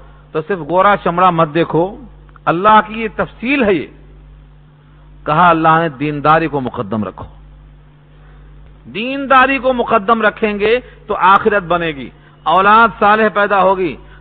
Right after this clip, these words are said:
تمہاری زندگی میں چڑچڑاہٹ نہیں آئے گی، تم کو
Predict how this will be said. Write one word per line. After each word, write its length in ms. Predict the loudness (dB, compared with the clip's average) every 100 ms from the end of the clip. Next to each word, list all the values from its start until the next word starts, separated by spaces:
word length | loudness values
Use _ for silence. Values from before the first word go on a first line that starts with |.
| -8
تمہاری 400 | -2 0 0 -2
زندگی 640 | -4 -4 0 -2 0 -2
میں 200 | -2 -4
چڑچڑاہٹ 760 | -2 -2 0 4 6 6 4
نہیں 240 | 0 0 4
آئے 220 | 4 2
گی، 100 | 0
تم 180 | -2
کو 100 | 0